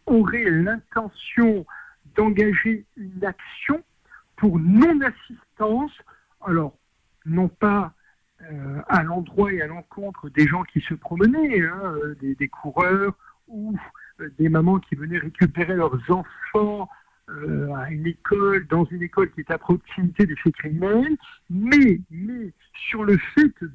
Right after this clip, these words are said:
bien évidemment, et c'est le fait qui m'intéresse ce soir, sur les réseaux ont circulé un, un, une série de vidéos, des vidéos assez importantes, montrant l'attaque.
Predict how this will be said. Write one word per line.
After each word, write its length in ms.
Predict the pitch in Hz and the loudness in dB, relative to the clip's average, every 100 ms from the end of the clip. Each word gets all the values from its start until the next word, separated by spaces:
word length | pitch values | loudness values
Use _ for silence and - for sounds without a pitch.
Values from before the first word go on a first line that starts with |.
| 131 | 0
bien 160 | 226 | 0
évidemment, 580 | 220 175 190 202 208 190 - | 0 -2 -2 0 -2 -6 -8
et 120 | 185 - _ | -8 -8 _
c'est 100 | 208 | -4
le 160 | 190 175 - | -2 -2 0
fait 160 | - 269 | 2 2
qui 180 | - 208 | 0 -8
m'intéresse 540 | 196 180 202 190 190 - | -6 -6 -4 -2 -2 -4
ce 240 | 143 156 - - | -10 -8 -8 -4
soir, 420 | 226 233 262 294 - - - | 0 2 2 -2 -8 -20 -20
sur 340 | - - 254 240 | -14 -4 2 6
les 200 | 240 175 233 | 6 4 0
réseaux 600 | - 220 185 220 233 196 - - _ | -2 -8 -10 -6 -6 -6 -12 -20 _
ont 180 | 294 269 233 - | -6 -4 -4 0
circulé 880 | 262 - - 254 233 240 247 226 185 _ _ _ _ - | 0 0 -6 -2 4 6 6 2 2 _ _ _ _ -2
un, 180 | 165 190 | 0 0
un, 280 | - 165 175 | -2 -6 -2
une 140 | 247 170 - | -2 -2 -4
série 260 | - 202 233 | -4 -4 -4
de 100 | 180 | -8
vidéos, 480 | 151 170 262 339 269 | -6 2 4 4 2
des 160 | 160 | -2
vidéos 520 | 151 151 196 180 208 208 | -6 -8 -8 -2 0 0
assez 140 | 147 - | 0 -4
importantes, 800 | 190 - 165 - - 254 302 330 - - _ | -4 -6 -14 -6 0 0 0 -8 -12 -20 _
montrant 720 | 180 208 254 233 - - 311 | -6 -4 -2 -4 -4 -2 -2
l'attaque. 480 | 254 220 - 190 | -2 -4 -2 -4